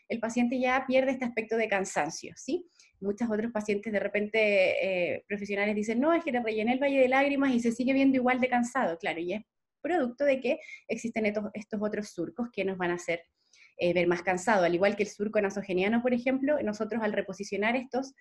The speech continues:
surcos, inmediatamente vamos a reva-, a, eh, reposicionar el surco nasogeniano. Y aquí aparece este monte malar, ¿no es cierto?, tan famoso, este, que se ve como esta bananita, que es como la representación interna de lo que es el suf, ¿sí? De lo que es el cojinete graso profundo.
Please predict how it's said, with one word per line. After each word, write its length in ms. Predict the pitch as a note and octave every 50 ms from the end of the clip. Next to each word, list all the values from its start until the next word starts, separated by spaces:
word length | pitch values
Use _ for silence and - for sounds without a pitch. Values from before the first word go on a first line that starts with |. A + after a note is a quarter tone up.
| _ _ _ _
surcos, 560 | - D#4 D#4 - - - - A#3 D4+ - - _ _ _ _ _
inmediatamente 640 | - A3 A3 A3+ A3 A3 A3 B3 A#3+ A#3+ A#3+ A#3+ B3+
vamos 220 | A#3+ A#3 A#3+ A#3+ A#3+
a 60 | A#3
reva-, 340 | A3 G#3 G3 F#3 E3+ - -
a, 300 | F#3+ F#3+ F#3+ G#3+ A#3 - - - -
eh, 320 | G3 F#3+ F#3 F3+ F3 F3
reposicionar 560 | F3 F#3+ F3+ F#3 F3+ F#3 F#3 F#3+ G3 G#3 A3+
el 80 | A3+ G#3+
surco 240 | - G3 - - G#3
nasogeniano. 560 | G3 F#3+ - F3 - F3+ G3 F#3+ C3 A2+ - _ _ _ _ _ _ _ _ _ _ - - -
Y 80 | G3
aquí 180 | F#3+ F#3+ F#3+ A3
aparece 360 | A#3 A#3 C4 A#3+ B3+ - C#4
este 160 | B3+ - C4
monte 300 | G#3 G#3 A3 A#3 A#3 G#3+
malar, 460 | G#3 G#3 F3 E3+ E3+ F3+ A3+ B3 - - - - - - _ -
¿no 80 | A3+
es 80 | A#3 A#3
cierto?, 280 | C4 B3+ B3 C4 B3+
tan 200 | B3 B3 B3 A#3+
famoso, 480 | A#3+ A#3 G#3+ G#3+ G#3+ A#3+ C4+ - - D4+
este, 640 | C#4+ C4+ C4+ - - A#3 A3+ G#3+ G#3+ G#3+ F#3+ - -
que 180 | - G3 F3+ G#3
se 140 | G#3 - G#3+
ve 160 | G#3 G3+ G#3
como 160 | G#3 G#3 G3+
esta 220 | G#3 - - - A#3
bananita, 580 | A3 G#3 G3+ F#3 E3+ F3+ F#3+ F3+ - C4+ D#4+ - - - - - _
que 100 | - B3+
es 100 | B3+ B3
como 200 | - D#4+ F4+ F4+
la 100 | F4 E4+
representación 720 | D4 C#4 B3 B3 A#3+ A#3 A#3 A3 A3 A#3 A#3 - B3 C4+
interna 500 | C#4 C4 C4 - A3+ A#3 B3 B3 B3+ B3
de 80 | A#3+ A#3
lo 140 | G#3+ G3
que 160 | - G3+ G#3 A#3
es 120 | A#3 A#3+ -
el 140 | G3+ G3 G3
suf, 260 | - - F3 - - - _ _ _ _
¿sí? 320 | - - C4+ E4+ F4+ - _ _ _ _ _ _ _ -
De 80 | G3 G3
lo 140 | G3 F#3+ F#3
que 100 | F#3 F#3+
es 120 | G3+ G3+
el 100 | G#3+ G3
cojinete 380 | - G3 G3 G3 G3 F#3 F3+ F#3+
graso 280 | F3+ F#3 F#3+ - G3+ F3
profundo. 500 | E3+ E3+ F3 - - F3+ E2+ C2 -